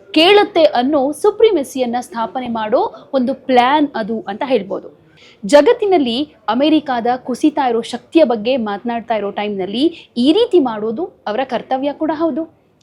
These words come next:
ಆದ್ರೆ ಭಾರತದ ವಿದೇಶಾಂಗ ಮಂತ್ರಿ ಜೈಶಂಕರ್ ಅವರು ಅಮೆರಿಕವನ್ನ ನೋಡಿ ಬಹಳಷ್ಟು ದೇಶಗಳು ಇಂದಿಗೂ ಹೆದರ್ಕೊಳ್ಬಹುದು, ಆದ್ರೆ ಭಾರತ ಅಲ್ಲ ಅನ್ನೋ ದಿಟ್ಟ ಮಾತುಗಳನ್ನ ಆಡಿದ್ದಾರೆ.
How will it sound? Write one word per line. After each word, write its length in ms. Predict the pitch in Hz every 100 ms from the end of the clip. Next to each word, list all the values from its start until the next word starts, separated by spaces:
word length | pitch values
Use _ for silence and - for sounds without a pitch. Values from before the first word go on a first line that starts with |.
| -
ಆದ್ರೆ 600 | 190 180 190 381 - - -
ಭಾರತದ 520 | 180 269 359 370 262 262
ವಿದೇಶಾಂಗ 680 | 220 233 302 - 262 240 220
ಮಂತ್ರಿ 580 | 196 196 220 302 359 - 190
ಜೈಶಂಕರ್ 560 | 226 269 - 311 294
ಅವರು 260 | 262 247 359
ಅಮೆರಿಕವನ್ನ 720 | 370 214 311 415 415 339 285 294
ನೋಡಿ 340 | 277 226 233
ಬಹಳಷ್ಟು 640 | 277 202 196 302 453 427 320
ದೇಶಗಳು 360 | 262 262 254
ಇಂದಿಗೂ 360 | 247 226 233 226
ಹೆದರ್ಕೊಳ್ಬಹುದು, 840 | 196 190 233 233 190 196 196 330 359 - -
ಆದ್ರೆ 280 | 220 226 254
ಭಾರತ 420 | 196 214 214 220 240
ಅಲ್ಲ 220 | 233 269 - - -
ಅನ್ನೋ 360 | 214 285 240
ದಿಟ್ಟ 240 | 302 330 403
ಮಾತುಗಳನ್ನ 580 | 311 214 214 226 190 233 370
ಆಡಿದ್ದಾರೆ. 420 | 226 175 156